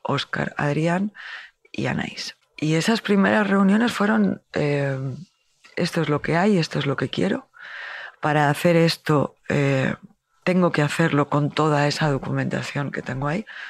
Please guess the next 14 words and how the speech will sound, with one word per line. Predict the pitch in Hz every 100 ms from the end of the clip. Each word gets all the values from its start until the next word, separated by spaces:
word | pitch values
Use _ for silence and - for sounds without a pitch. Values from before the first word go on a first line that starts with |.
| -
que | 143
me | 143
acuerdo | 123 131 139
que | -
era | 139
la | 135
mesa | 139 139 143 135
de | 131
mis, | 139 123 - -
de | 143
mi, | 139 135 139 - - - - - - -
de | - 151
mi | 151
salita | 147 147 147 147 139 -